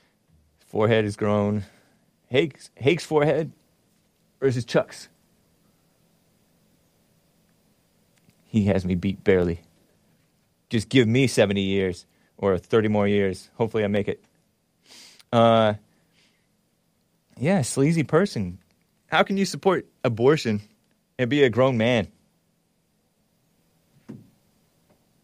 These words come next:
How can you not support Trump, especially from the left, so-called left? How can you work with nervous Nancy Pelosi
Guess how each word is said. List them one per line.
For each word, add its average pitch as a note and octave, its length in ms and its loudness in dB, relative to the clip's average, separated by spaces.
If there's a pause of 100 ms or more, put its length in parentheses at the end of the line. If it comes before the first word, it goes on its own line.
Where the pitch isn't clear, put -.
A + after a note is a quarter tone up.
(140)
How C3+ 160 4
can D#3+ 140 -2
you C3+ 440 2 (180)
not A2+ 420 0
support C3 440 0
Trump, - 340 -2 (160)
especially F3+ 360 0
from B2+ 180 -6
the G2 100 -4
left, G2+ 400 -2 (400)
so-called A#2+ 380 2
left? A#2+ 280 2 (3000)
How C#3+ 120 6
can D4+ 100 2
you D#3+ 140 2
work D#3 240 4
with A#2+ 140 2
nervous C3 360 2
Nancy C3+ 300 0
Pelosi G#2+ 600 0